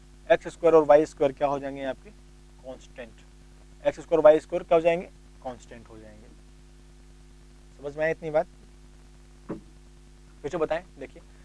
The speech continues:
partial differential इक्वेशन हमने क्या कहा, Partially किया जाता है मतलब टुकड़ों में किया जाता है, है ना। इसमें क्या होता है, कोई function आपको दिया रहता है उसमें एक से ज़्यादा क्या मिलेंगे आपको, variables मिल जाएंगे, एक से ज़्यादा variables मिल जाएंगे,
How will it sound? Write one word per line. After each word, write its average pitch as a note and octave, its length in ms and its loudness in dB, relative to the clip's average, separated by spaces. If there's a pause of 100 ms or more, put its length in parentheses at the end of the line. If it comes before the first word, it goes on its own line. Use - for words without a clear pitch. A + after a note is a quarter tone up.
(260)
partial D#3+ 240 -2
differential E3+ 320 -2
इक्वेशन E3+ 200 -4
हमने E3+ 160 -2
क्या E3+ 160 4
कहा, E3 180 -14 (580)
Partially F3 360 2
किया F3 180 6
जाता E3+ 160 4
है E3+ 80 2
मतलब E3 200 -6
टुकड़ों D#3+ 260 2
में D#3 120 -6
किया C3 200 -4
जाता A#2+ 260 -10
है, - 160 -20 (120)
है - 60 -12
ना। E3+ 120 -12 (180)
इसमें D#3+ 220 -10
क्या E3+ 120 6
होता E3 280 2
है, E3 80 -4 (440)
कोई E3 160 8
function E3 320 2
आपको E3 200 4
दिया E3 180 8
रहता D#3+ 220 6
है E3 40 8
उसमें E3+ 200 -2
एक F3+ 180 -6
से - 40 -16
ज़्यादा D#3+ 240 6
क्या E3+ 160 0
मिलेंगे E3 300 -4
आपको, D#3+ 280 -6 (100)
variables C#3+ 540 0
मिल D#3+ 200 -2
जाएंगे, D#3+ 260 -2
एक - 100 -14
से E3+ 60 -6
ज़्यादा D#3+ 260 4
variables D#3 420 4
मिल E3+ 140 -4
जाएंगे, E3+ 260 2